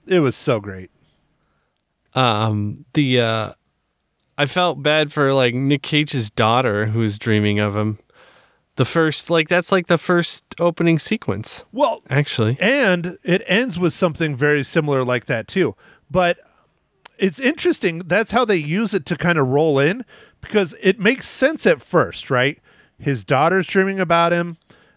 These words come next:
Speaker 1: and then his, he, they run across an ex-girlfriend who hadn't seen him in a while, and she was dreaming about him. And so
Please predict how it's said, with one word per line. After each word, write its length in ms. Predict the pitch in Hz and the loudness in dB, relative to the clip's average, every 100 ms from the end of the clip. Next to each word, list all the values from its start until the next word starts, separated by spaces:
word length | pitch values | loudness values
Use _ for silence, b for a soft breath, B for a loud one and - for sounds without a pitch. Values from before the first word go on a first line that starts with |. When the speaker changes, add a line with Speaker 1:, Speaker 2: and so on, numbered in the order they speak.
| b | b
Speaker 1:
and 200 | 143 143 | -2 2
then 320 | 143 143 143 _ - | 2 2 -2 _ -14
his, 500 | - 151 131 110 - _ - | -2 2 2 0 -10 _ -4
he, 140 | 156 | -2
they 260 | 151 147 147 | 0 0 2
run 160 | 147 | 2
across 340 | 139 151 143 - | 0 2 2 2
an 80 | |
ex-girlfriend 640 | 131 - - 165 190 202 202 | -2 -4 -4 0 0 0 0
who 80 | 196 | 0
hadn't 140 | 185 | 0
seen 200 | - 202 | 0 0
him 100 | 185 | 2
in 60 | 190 | 0
a 40 | |
while, 220 | 170 160 165 | 2 0 0
and 100 | 143 | -6
she 180 | - | -6
was 160 | 135 143 | -4 -2
dreaming 320 | 175 170 175 | 0 0 0
about 260 | 160 160 165 | 0 2 2
him. 140 | 175 | 0
And 220 | 190 156 | -4 -6
so 300 | 135 180 160 | 0 2 2